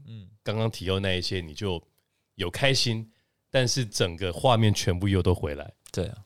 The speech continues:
Speaker 1: 因为加上也看到十几年前的自己啊，就是那个当下，
Speaker 2: 嗯。
Speaker 1: 就是我真的没有想过我可以在冠军赛、初赛，然后可以撑到最后，可以拿下还不错的成绩。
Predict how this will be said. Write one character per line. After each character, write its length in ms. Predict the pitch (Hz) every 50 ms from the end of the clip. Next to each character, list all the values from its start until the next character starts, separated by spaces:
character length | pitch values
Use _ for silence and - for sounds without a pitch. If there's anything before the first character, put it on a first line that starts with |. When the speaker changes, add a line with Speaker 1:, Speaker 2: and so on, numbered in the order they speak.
| _ _ _
Speaker 1:
因 120 | - 104 104
为 240 | 104 104 101 95 90
加 180 | 87 - 98 98
上 340 | 104 104 98 95 90 87 85 85 - - _ _ _ _ _ - - - - - - - - - - - _ _
也 280 | - 110 107 98 92 92 - _ _ _ _ _ _ _
看 200 | - - 147 135
到 420 | 131 135 127 120 113 104 98 87 - - - -
十 240 | - - - 120 120
几 140 | 123 120 107
年 160 | 101 104 101
前 160 | - 107 90
的 80 | 87 90
自 160 | - 110 107
己 160 | - - - - -
啊， 100 | - - - _ _ -
就 180 | - 107 98 95
是 60 | 98
那 140 | 104 104 98
个 80 | 95
当 180 | 92 95 90 92
下， 260 | 90 95 87 87 90 - _ -
Speaker 2:
嗯。 100 | 101 98
Speaker 1:
就 80 | 90
是 240 | 87 92 95 92 - - - - _ _ _ _ _ _ _ _ _ _
我 160 | - 104 104
真 140 | - 120 135
的 80 | 135
没 100 | 123 127
有 100 | 127 120 110
想 200 | - 98 87 92
过 160 | 101 107 101
我 160 | 92 87 85
可 160 | - - 98
以 240 | 95 92 87 87 92
在 320 | - - 98 95 90 85 - 101 _ _ _ _ _
冠 180 | - 127 107
军 340 | 98 95 98 95 95 98 98
赛、 320 | 98 - - 101 85 85 - - - _ _ _ _ -
初 180 | - - 101
赛， 300 | 90 85 101 87 85 87 - -
然 160 | 92 92 90
后 120 | 92 95 90
可 140 | - - 92
以 240 | 92 90 87 85 - _ _ _ _ _ _ _ _ _ _
撑 200 | - - 113 104
到 140 | 101 101 95
最 160 | - 101 92
后， 140 | 92 101 92
可 160 | - - 90
以 200 | 87 87 85 - - _ _ _ _ _ _ _
拿 200 | - 95 90 92
下 120 | 98 98
还 80 | 95 95
不 80 | 85 95
错 160 | - - 101
的 60 | 92
成 200 | - - 80 82
绩。 240 | 82 - 80 82 92